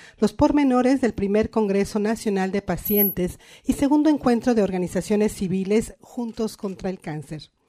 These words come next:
Vamos a saludar a quienes nos hacen favor de acompañar en el presidium. Le damos la bienvenida al doctor Héctor Raúl Pérez Gómez, director general del Hospital Civil de Guadalajara. Muy buenos días. Saludamos con mucho gusto a la maestra Esther Cisneros Quirarte,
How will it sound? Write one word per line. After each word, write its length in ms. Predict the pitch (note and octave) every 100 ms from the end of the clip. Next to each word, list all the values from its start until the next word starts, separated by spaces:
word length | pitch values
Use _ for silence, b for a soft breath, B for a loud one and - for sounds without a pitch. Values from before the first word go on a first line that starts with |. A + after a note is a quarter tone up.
| b b b b b - -
Vamos 320 | C4+ D4 -
a 120 | A3+
saludar 420 | - A3 G3+ A3+ A#3+
a 100 | A3
quienes 300 | - G3+ F3+
nos 160 | G3
hacen 220 | A#3+ C4 C#4
favor 260 | A3+ G3
de 80 | G3+
acompañar 480 | - F#3+ F#3+ G3 F#3
en 100 | F3
el 120 | E3
presidium. 580 | F#3+ E3 B3+ G#3+ A#3 D4+ B B B -
Le 60 |
damos 240 | A3 A3 G#3+
la 80 | G3+
bienvenida 500 | G#3+ G3+ G3 F#3+ B3+
al 80 |
doctor 320 | G#3+ F#3 G#3 G3
Héctor 280 | - F#3
Raúl 200 | F3 E3+
Pérez 280 | E3 F3 E3
Gómez, 360 | F#3+ G3+ A#3 C#4+
director 380 | G#3 E3+ G3 E3+
general 260 | F#3+ F3+
del 140 | F3+ E3
Hospital 320 | D3+ - E3+
Civil 200 | F#3 E3+
de 100 | E3+
Guadalajara. 520 | D#3 D#3 D3 F3+ A#3+
Muy 160 | A#3 G3
buenos 300 | E3+ D#3+ F3+
días. 340 | F#3+ B3+ - _ b b b b b b -
Saludamos 580 | A3 G3+ G3 F#3+ G#3 -
con 140 | G3
mucho 260 | G3 - F#3+
gusto 360 | A3 G#3+ C#4+
a 60 | D#4
la 120 | A#3+
maestra 400 | G3 F#3 E3+ G#3
Esther 480 | G#3 F#3 - B3+ C4
Cisneros 600 | - G#3 G#3+ F#3+ F#3 -
Quirarte, 560 | A3 A#3+ A#3 - G3